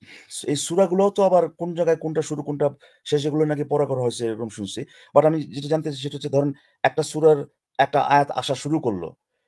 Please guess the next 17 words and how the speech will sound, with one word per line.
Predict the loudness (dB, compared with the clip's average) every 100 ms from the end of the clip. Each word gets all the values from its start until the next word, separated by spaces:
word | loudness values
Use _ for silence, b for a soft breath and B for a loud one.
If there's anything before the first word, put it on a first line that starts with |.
| _ 2
এরপরে | 2 4 4 4 4
যতগুলো | 0 0 0 0 4 4 6
আয়াত | 6 6
আসবে | 4 2 0
ওগুলো | 2 0
কি | 0
ওই | 2 0
সূরারই | 0 2 4 2 0 b b
মানে | 0
অংশ | 0 0 -2
থাকবে? | -2 -2
মানে | 0 0 -2
কি | 0
এরকম | 0 2
হইতে | 0 0
পারে | 2 2
যে | 2 -4